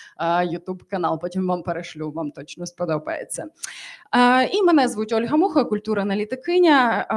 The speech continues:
е, і експертка з міжнародної комунікації, модеруватиму сьогоднішню розмову. Отже, з короткого огляду, напевно, актуальної ситуації,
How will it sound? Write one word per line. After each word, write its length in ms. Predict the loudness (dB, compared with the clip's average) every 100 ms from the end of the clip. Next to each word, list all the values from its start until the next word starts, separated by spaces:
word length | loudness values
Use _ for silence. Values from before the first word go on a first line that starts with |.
| 2 2 2 0
е, 60 | -2
і 100 | -2
експертка 500 | -2 -2 -4 -4 -8
з 60 |
міжнародної 500 | -6 -2 -2 0 -2
комунікації, 640 | 0 2 2 0 -2 -2
модеруватиму 640 | -2 -2 -2 -2 -2 -6 -10
сьогоднішню 640 | -10 -4 -2 -2 -6 -6 -4
розмову. 520 | -2 -2 -6 -8 -14 _ -20 -20 -4
Отже, 440 | 0 2 2 2 -4 -18
з 100 | -8
короткого 800 | -2 2 2 2 -2 0 4 6
огляду, 520 | 6 4 0 0 -2
напевно, 440 | 0 0 0 0
актуальної 640 | 0 0 0 0 0 -4 -6
ситуації, 720 | -8 -4 -2 -2 -4 -4